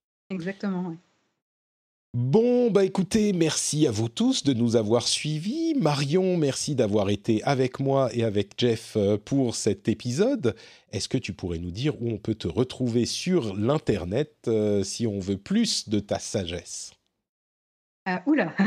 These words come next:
Speaker 1: <laughs> c'est un bien grand mot.
Speaker 2: <laughs>
Speaker 1: Écoutez, vous pouvez me retrouver sur, euh, Twitter au pseudo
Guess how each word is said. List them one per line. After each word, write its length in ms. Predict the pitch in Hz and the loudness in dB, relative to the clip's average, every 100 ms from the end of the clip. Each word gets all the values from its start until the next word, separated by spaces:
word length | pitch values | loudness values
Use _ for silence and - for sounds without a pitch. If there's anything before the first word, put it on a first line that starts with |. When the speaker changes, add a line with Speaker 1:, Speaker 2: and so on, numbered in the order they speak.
| 202 | 4
Speaker 1:
<laughs> 180 | 269 175 | 2 0
c'est 280 | - 233 214 | 2 4 4
un 80 | |
bien 240 | 196 247 247 | 4 4 4
grand 220 | 220 208 | 4 4
mot. 260 | 214 277 359 | 4 4 4
Speaker 2:
<laughs> 40 | |
Speaker 1:
Écoutez, 380 | 262 269 277 294 | 2 2 4 4
vous 140 | 254 | 2
pouvez 200 | 214 269 | 2 2
me 80 | 254 | 4
retrouver 420 | 254 269 262 240 | 4 2 2 2
sur, 300 | 233 - 208 | 2 2 4
euh, 120 | 190 190 | 4 2
Twitter 540 | - 165 - 247 240 214 208 - - | 2 0 4 4 4 2 0 -4 2
au 120 | 202 | 2
pseudo 480 | 202 214 196 196 | 4 4 6 4